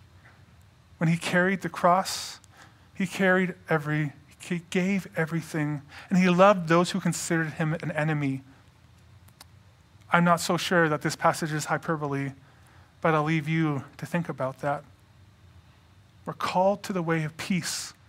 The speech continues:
to be peacemakers. I want to end this sermon with a, a famous story, an Anabaptist story. The worship leaders can come up, a worship team.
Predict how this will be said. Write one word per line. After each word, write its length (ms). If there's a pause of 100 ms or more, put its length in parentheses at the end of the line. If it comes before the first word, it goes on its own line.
(1080)
to 80
be 120
peacemakers. 1120 (1200)
I 40
want 120
to 60
end 140
this 100
sermon 260
with 140
a, 280
a 140
famous 340
story, 460
an 80
Anabaptist 560
story. 320 (460)
The 400
worship 280
leaders 280
can 100
come 220
up, 180 (960)
a 100
worship 300
team. 320